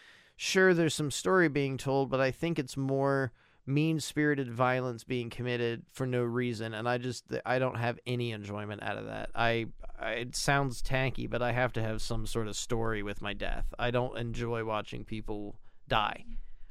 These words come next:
I don't, I mean, I love horror movies, so yeah, I wanna see someone's head get cut off and blood splur-, spurt out, but I don't actually wanna see somebody die. I need there to be a balance between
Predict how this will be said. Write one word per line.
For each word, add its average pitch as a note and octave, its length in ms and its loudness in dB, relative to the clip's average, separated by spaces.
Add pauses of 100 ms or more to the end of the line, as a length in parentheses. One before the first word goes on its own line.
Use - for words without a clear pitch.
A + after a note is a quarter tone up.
I B2+ 100 4
don't, C#3+ 140 6
I D3+ 60 6
mean, D#3+ 120 6
I D3+ 80 10
love D3+ 300 8
horror D#3+ 260 8
movies, C3 400 0
so - 80 0
yeah, C#3 300 6
I B2 80 8
wanna B2 220 4
see B2 180 0
someone's A#2+ 320 4
head A#2+ 240 2
get A#2 180 -4
cut A#2+ 180 0
off A2+ 240 -2
and A2 120 -6
blood A#2 260 -2
splur-, A#2 500 -4
spurt A2+ 380 0
out, G#2+ 260 0
but A#2 120 -2
I A2 100 0
don't F#3 300 0
actually E3+ 340 4
wanna C3+ 380 2 (260)
see - 220 -2
somebody A#2 420 -2
die. G#2 460 -2 (420)
I C#3 120 4
need D3+ 320 4
there C#3+ 180 8
to C3+ 80 2
be B2+ 160 0
a A#2+ 60 0
balance B2 520 2
between A#2+ 640 -2